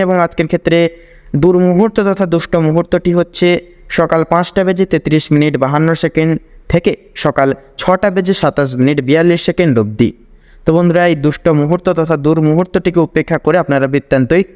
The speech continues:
সাবধানতা এবং সচেতনতা অবশ্যই অবলম্বন এবং ভিত্তি করে চলুন। এছাড়া বন্ধুরা, আজকের দিনে এবং আজকের ক্ষেত্রে অভিজিৎ মুহূর্ত তথা শুভ সময়কালটি হচ্ছে সকাল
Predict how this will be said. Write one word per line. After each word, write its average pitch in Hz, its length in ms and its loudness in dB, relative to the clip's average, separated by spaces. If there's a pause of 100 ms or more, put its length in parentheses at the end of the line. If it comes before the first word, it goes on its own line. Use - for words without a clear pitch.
(120)
সাবধানতা 170 540 0
এবং 180 120 0
সচেতনতা 131 640 -2 (180)
অবশ্যই 170 360 0
অবলম্বন 123 420 2
এবং 127 220 0
ভিত্তি 117 300 -2
করে 120 160 2
চলুন। 131 280 0 (800)
এছাড়া 202 300 0
বন্ধুরা, 196 260 0
আজকের 185 280 -2
দিনে 185 220 2
এবং 175 180 0
আজকের 160 220 -2
ক্ষেত্রে 165 280 0
অভিজিৎ 165 320 0
মুহূর্ত 175 340 0 (120)
তথা 165 160 0
শুভ 147 300 -2
সময়কালটি 156 680 0
হচ্ছে 160 340 0 (520)
সকাল 170 280 0